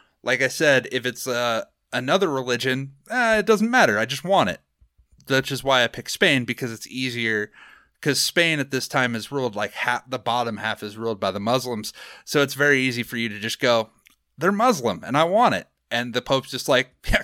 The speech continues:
cool. Deus Vult, man. God wills it. Let's go." And that's what you do. And, but really the best way to get land is to ma-, is not to do war, but to marry off your children so that you end up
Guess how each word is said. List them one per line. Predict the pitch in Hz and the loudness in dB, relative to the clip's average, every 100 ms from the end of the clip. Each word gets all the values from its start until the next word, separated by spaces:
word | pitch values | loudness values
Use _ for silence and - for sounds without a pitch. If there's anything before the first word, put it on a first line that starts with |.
| - | -2
cool. | - 214 220 113 | 2 4 4 2
Deus | 123 151 180 | 2 2 2
Vult, | - 233 240 | 2 4 4
man. | 170 185 247 240 | 4 4 4 4
God | 185 262 254 | 2 2 2
wills | 214 143 | 0 0
it. | 120 - | -6 -6
Let's | 151 - | -6 -4
go." | - 135 104 90 - - - - _ | 0 2 0 -4 -10 -20 -20 -20 _
And | 104 113 107 98 - _ | -6 -6 -6 -10 -16 _
that's | 120 120 - - | -2 -2 -2 -2
what | 123 - | -2 -2
you | 104 | -2
do. | 117 98 - - - - - _ | -2 -4 -6 -16 -18 -18 -20 _
And, | 135 143 - | -2 -2 -2
but | 135 147 - | 0 0 0
really | 180 285 220 | -2 0 0
the | 127 110 | -2 0
best | 151 220 | 2 2
way | 139 113 | 2 0
to | |
get | 113 101 | 0 -2
land | 104 107 104 - | 0 0 0 -2
is | 120 - | -6 -6
to | 113 | -4
ma-, | 110 120 _ | -4 -4 _
is | 120 107 | -4 0
not | 143 202 | 2 2
to | 123 | 0
do | 107 | -4
war, | 98 92 92 92 - - _ | -4 -4 -2 -4 -6 -16 _
but | 117 | -4
to | - | -2
marry | 123 156 139 | 2 4 4
off | 135 135 113 | 2 -2 -4
your | |
children | 101 240 185 110 104 98 _ _ | 2 2 2 -2 -4 -10 _ _
so | - 143 | -10 -6
that | 120 120 | -4 -4
you | 117 117 | -6 -6
end | 131 131 120 | -4 -4 0
up | 180 113 | 2 2